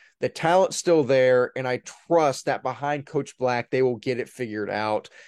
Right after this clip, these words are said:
For the sake of my prick record, I hope they do. Give me Fort Bend Christian in a close one.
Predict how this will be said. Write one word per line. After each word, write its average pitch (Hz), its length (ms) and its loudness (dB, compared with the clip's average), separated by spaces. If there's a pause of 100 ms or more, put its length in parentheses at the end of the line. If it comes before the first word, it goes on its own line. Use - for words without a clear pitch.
(320)
For 156 160 0
the 131 100 0
sake 170 280 2
of 170 80 4
my 151 120 0
prick 151 300 -4
record, 131 320 -2
I 117 80 -4
hope 139 300 -2
they 123 220 -2
do. 123 420 -6
Give 135 200 -4
me 135 140 -8
Fort - 340 -4
Bend 123 180 -8
Christian 123 380 -10
in 110 140 -8
a 107 60 -6
close 117 500 -4
one. 107 280 -6